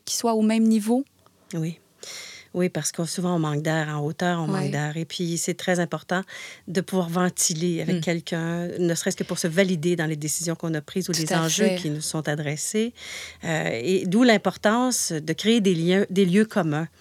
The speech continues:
Speaker 2: des lieux de rassemblement en
Speaker 1: Mm.
Speaker 2: directeurs généraux pour échanger sur des points, euh, des, des tables de discussion, par exemple, euh, là où on, on crée ce que j'appelle l'intelligence collective.
Speaker 1: Ah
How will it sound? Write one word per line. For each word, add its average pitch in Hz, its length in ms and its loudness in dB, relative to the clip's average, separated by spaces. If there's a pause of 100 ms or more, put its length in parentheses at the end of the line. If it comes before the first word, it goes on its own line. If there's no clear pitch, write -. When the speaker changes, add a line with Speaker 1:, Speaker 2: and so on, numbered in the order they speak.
(320)
Speaker 2:
des 180 160 2
lieux 202 160 4
de 185 100 6
rassemblement 175 720 0
en 185 100 2
Speaker 1:
Mm. 190 40 4
Speaker 2:
directeurs 165 380 -2
généraux 156 320 -2
pour 196 180 -4
échanger 180 540 0
sur 165 220 -4
des 160 140 -6
points, 165 280 -8 (420)
euh, 170 120 -4
des, 160 320 0
des 160 140 -4
tables 180 340 2
de 156 100 -2
discussion, 185 540 -2
par 170 160 -2
exemple, 170 480 -2
euh, 170 180 -4 (300)
là 220 140 6
où 214 40 6
on, 185 160 6 (140)
on 165 160 0
crée 226 240 -2
ce 214 100 -2
que 190 80 -2
j'appelle 185 380 2
l'intelligence 185 560 0
collective. 156 760 -4
Speaker 1:
Ah 220 140 -6